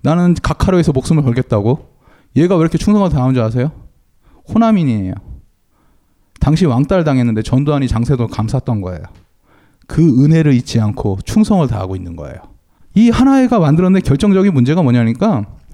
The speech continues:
서로 국군 조직에 있는 요직이란 요직이 얘네들 돌려먹기를 하는 거예요.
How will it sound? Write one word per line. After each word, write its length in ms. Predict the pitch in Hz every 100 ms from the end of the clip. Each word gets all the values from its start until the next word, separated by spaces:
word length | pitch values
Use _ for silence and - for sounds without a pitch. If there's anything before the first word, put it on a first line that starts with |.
| - - - - -
서로 580 | - 254 240 131 98 - _ _ _ _ _ -
국군 1600 | - 156 _ _ _ _ _ _ _ _ _ 196 208 202 190 180
조직에 500 | - 143 190 180 175
있는 300 | 147 160 135
요직이란 480 | 113 151 190 180 175
요직이 320 | 123 127 120
얘네들 240 | 107 143 139
돌려먹기를 600 | 127 143 190 165 127 143
하는 200 | 170 156
거예요. 320 | 101 90